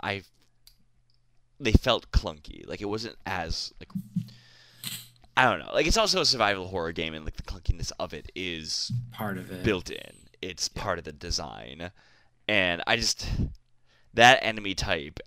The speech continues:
Speaker 1: and, like, that design, like, maybe it was my own strat-, like, poor strategy in addressing them, but, like, that,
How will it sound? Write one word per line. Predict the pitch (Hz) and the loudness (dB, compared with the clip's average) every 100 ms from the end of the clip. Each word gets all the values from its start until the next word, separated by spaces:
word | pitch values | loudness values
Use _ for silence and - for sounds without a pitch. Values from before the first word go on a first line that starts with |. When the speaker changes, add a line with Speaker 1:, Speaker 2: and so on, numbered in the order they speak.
| - | -4
Speaker 1:
and, | 90 | -4
like, | 80 78 | -4 -6
that | - 85 80 - | -4 -4 -4 -8
design, | 101 92 92 80 65 64 | -6 -4 -4 -6 -10 -14
like, | 69 71 71 - - - - | -12 -12 -10 -12 -14 -18 -2
maybe | 117 110 | 0 2
it | |
was | 113 90 | -2 0
my | 87 | -2
own | 87 | -4
strat-, | 87 - 92 78 | -6 -4 -4 -4
like, | 87 | -8
poor | - 95 87 | -6 -6 -6
strategy | - 78 80 76 | -6 -8 -10 -12
in | 76 71 - | -14 -16 -14
addressing | 87 82 - 82 73 | -10 -2 -2 -2 -10
them, | 60 65 | -18 -16
but, | - | -10
like, | 60 67 - - - - - | -8 -10 -12 -20 -20 -20 0
that, | 113 117 107 | 8 10 10